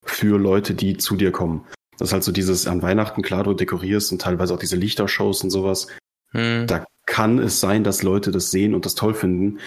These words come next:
Speaker 1: aber an Hall-, an Halloween weißt du, da kommen Leute zu dir und wenn du das jahrelang machst, dann weiß, weiß man auch, yo, dieses Haus ist jedes Jahr eine Attraktion.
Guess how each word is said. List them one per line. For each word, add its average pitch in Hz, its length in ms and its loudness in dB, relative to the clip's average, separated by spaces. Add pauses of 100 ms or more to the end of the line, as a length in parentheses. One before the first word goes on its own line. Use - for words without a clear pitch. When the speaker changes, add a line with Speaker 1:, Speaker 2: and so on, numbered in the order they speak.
(120)
Speaker 1:
aber 90 160 -2
an 92 100 0
Hall-, 110 280 0
an 95 120 0
Halloween 101 400 2
weißt 98 380 0
du, 87 80 -2
da 82 140 -4
kommen 117 360 2
Leute 107 300 2
zu - 240 0
dir 131 320 0 (560)
und 95 140 -2
wenn 104 140 4
du 110 60 2
das 101 200 2
jahrelang 95 420 2
machst, 117 300 0
dann 92 180 0
weiß, 101 220 0 (260)
weiß 117 300 2
man 113 120 4
auch, 98 380 0
yo, 101 220 2
dieses 117 340 0
Haus 113 300 0
ist - 120 -4
jedes 104 260 2
Jahr 101 100 0
eine 101 100 0
Attraktion. 90 680 -2